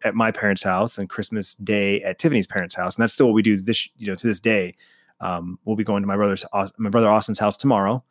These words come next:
for Christmas Eve. And then Christmas Day, we'll be back at me, Mom, Papa's house. And so that's kind of been the tradition for the last few years, um, in regards to where we go to open presents and where we go to eat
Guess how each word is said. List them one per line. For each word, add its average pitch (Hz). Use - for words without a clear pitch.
for -
Christmas 127
Eve. 110
And 98
then 101
Christmas 104
Day, 98
we'll 98
be 92
back 87
at 92
me, 95
Mom, 92
Papa's -
house. -
And 95
so 87
that's 120
kind 131
of 107
been 104
the 98
tradition 95
for -
the 101
last 95
few 101
years, 90
um, 87
in 98
regards 92
to 92
where 110
we 110
go 113
to 110
open 120
presents 165
and 104
where 107
we 104
go 104
to 101
eat 151